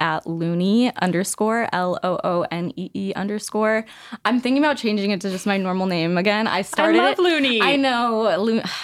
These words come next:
Speaker 1: I started it because I was, like, trying to be, like, you know, "Don't find me," but now
Speaker 2: Now,
Speaker 1: at this
Speaker 2: I
Speaker 1: point,
Speaker 2: will
Speaker 1: it's
Speaker 2: say
Speaker 1: kind
Speaker 2: when
Speaker 1: of,
Speaker 2: I
Speaker 1: like,
Speaker 2: try to find you, I can't find you.
Speaker 1: <laughs> Okay, good.
Speaker 2: So
Speaker 1: <laughs> That's good.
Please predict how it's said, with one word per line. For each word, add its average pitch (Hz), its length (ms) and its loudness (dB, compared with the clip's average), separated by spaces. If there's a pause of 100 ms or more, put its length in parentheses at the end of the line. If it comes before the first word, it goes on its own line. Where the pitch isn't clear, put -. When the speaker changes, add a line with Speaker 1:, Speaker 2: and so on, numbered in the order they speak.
Speaker 1:
I 233 60 -4
started 240 320 -2
it 330 100 -2
because 240 160 -4
I 226 80 0
was, 208 80 -6
like, 202 140 -4
trying 202 220 -2
to 196 40 0
be, 190 240 -4
like, 160 320 -4 (140)
you 196 100 -2
know, 165 280 -2
"Don't 170 240 -2
find 156 280 -2
me," 214 220 0
but 165 380 -2 (100)
now 202 220 6
Speaker 2:
Now, 226 80 6
Speaker 1:
at 233 80 0
this 247 80 2
Speaker 2:
I - 80 2
Speaker 1:
point, 226 120 2
Speaker 2:
will 233 80 2
Speaker 1:
it's - 80 -6
Speaker 2:
say 269 100 0
Speaker 1:
kind 220 120 2
Speaker 2:
when 226 100 2
Speaker 1:
of, 202 60 2
Speaker 2:
I - 40 2
Speaker 1:
like, 170 80 0
Speaker 2:
try 190 180 -2
to 202 120 -6
find 180 320 -4
you, 208 140 2
I 180 80 2
can't 175 260 -2
find 123 260 -4
you. - 300 -6
Speaker 1:
<laughs> - 100 -4
Okay, 226 160 0
good. 196 260 2
Speaker 2:
So 339 220 4
Speaker 1:
<laughs> 330 80 0
That's 311 300 2
good. 190 400 0